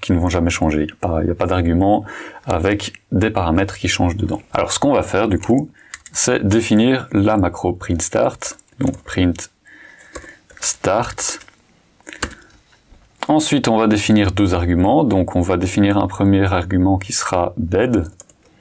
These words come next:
avec égal ceci,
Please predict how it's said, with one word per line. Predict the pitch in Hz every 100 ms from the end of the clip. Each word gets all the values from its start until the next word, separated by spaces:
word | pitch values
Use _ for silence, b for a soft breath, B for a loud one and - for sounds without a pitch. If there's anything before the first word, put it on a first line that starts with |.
| - _ - - - B B - - -
avec | 98 92 85 - -
égal | 110 101 95 87 85 80 - _ - - -
ceci, | - 95 - 113 156